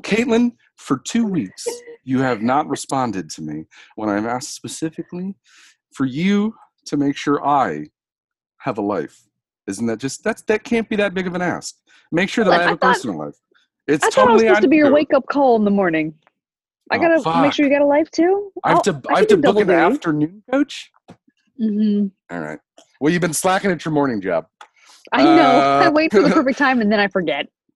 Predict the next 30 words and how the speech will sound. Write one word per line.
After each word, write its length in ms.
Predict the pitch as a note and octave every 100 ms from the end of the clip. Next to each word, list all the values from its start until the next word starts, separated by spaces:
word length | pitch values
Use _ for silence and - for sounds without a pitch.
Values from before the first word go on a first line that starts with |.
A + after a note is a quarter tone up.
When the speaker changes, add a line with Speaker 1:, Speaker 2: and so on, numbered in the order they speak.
| -
Speaker 2:
Ugh. 220 | A3 G#3+ - _ _ - -
Speaker 1:
I 160 | E3+ F#3
also, 460 | D#3 E3 G3+ F#3+
I, 340 | G#3 C#3+ D3+ D#3+
I'll 160 | B2+ D3+
read. 460 | B2+ C3+ C#3+ D3 D#3+ _ _
So 320 | - D3 C3
I 240 | A#2+ C3 B2
get 240 | A#2 C3
up 160 | C3 C#3+
at, 100 | C#3+
like, 200 | G#2+ -
seven 260 | A2+ G2+
A 60 | F#2+
M 280 | F2+ F#2+ G#2+ _ _ _ _
every 260 | A#2+ G#2 A2
day 200 | F#2+ D#2+ -
to 80 | E2
poop. 220 | E2 D2+ _
It 120 | G#2+ F#2+
is 340 | E2+ - - - _ -
my 220 | F#2+ G2
internal 340 | A#2 C3 C#3+
clockwork. 420 | D3+ F3 C3+ F2+ -
If 160 | D3
I 100 | -
don't, 340 | C#3+ C3+ B2+ D3+
Speaker 2:
Wow. 40 |
Speaker 1:
something's 420 | - B2 G#2 G2+ F#2
wrong. 260 | E2+ C#2